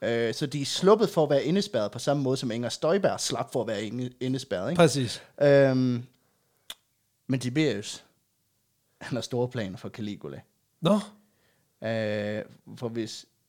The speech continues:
Speaker 1: Tiberius var med i Star Wars,
Speaker 2: Så er han Emperor Palpatine.
Speaker 1: så er han Emperor Palpatine.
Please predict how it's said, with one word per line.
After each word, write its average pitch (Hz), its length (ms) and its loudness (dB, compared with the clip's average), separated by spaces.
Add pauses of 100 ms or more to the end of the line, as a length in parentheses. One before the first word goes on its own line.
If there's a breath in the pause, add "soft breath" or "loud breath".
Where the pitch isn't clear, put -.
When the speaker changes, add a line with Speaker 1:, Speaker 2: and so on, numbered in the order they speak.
(200)
Speaker 1:
Tiberius 135 520 -2
var 117 60 -6
med 131 120 -2
i - 20 -4
Star 135 300 -2
Wars, 110 380 -10 (480)
Speaker 2:
Så - 140 -8
er 131 40 -4
han 143 140 -4
Emperor 139 280 2
Palpatine. 156 340 2
Speaker 1:
så - 120 0
er 135 40 2
han 127 220 0
Emperor 117 300 -4
Palpatine. 113 560 -8